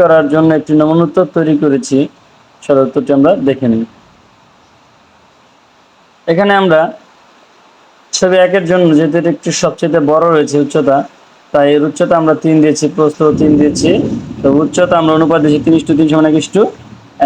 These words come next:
এক। এবং ছবি দুইয়ে আমরা যেহেতু এটা, এটা চেয়ে একটু ছোট, তাই আমরা এটাকে দুই ধরেছি, উচ্চতাও দুই, প্রস্থও দুই। তাহলে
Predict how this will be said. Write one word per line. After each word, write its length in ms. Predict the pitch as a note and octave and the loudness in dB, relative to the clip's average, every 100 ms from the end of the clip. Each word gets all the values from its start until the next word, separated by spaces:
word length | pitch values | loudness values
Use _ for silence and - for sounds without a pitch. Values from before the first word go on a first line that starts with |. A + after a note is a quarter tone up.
| B2 | 0
এক। 60 | A#2 - _ _ _ - - - | -2 -10 _ _ _ -20 -12 -2
এবং 140 | C#3 C3 D3+ - _ - | -2 0 -4 -8 _ -14
ছবি 220 | - E3+ E3+ | -4 -2 -2
দুইয়ে 180 | E3+ F#3 F#3 | 0 2 2
আমরা 180 | E3+ D3+ E3 - - - - | 2 0 -2 -8 -20 -16 -4
যেহেতু 200 | D#3 D#3 | -2 0
এটা, 140 | D#3+ F3 E3+ | 0 0 -2
এটা 120 | E3+ D3+ | -2 -2
চেয়ে 200 | E3+ E3 | -2 -2
একটু 120 | D3 D#3 | -2 -2
ছোট, 140 | E3 E3 D3+ | -2 -2 2
তাই 100 | D#3+ | 2
আমরা 100 | D#3 | 2
এটাকে 180 | D#3 D#3+ C#3 | 0 0 0
দুই 120 | E3+ F3+ | 0 0
ধরেছি, 340 | D3+ D3 D3 C#3+ F3+ - - _ _ _ _ | 0 0 0 -2 -2 -10 -20 _ _ _ _
উচ্চতাও 440 | D#3+ - F3+ F3+ F3+ F3 | -8 -4 -2 2 2 2
দুই, 120 | G#3 F#4 - | 0 -2 -4
প্রস্থও 360 | E3 C#3+ D#3 D3+ | -2 0 0 2
দুই। 140 | D3+ D#3+ | 0 0
তাহলে 200 | D#3 D3 | 0 0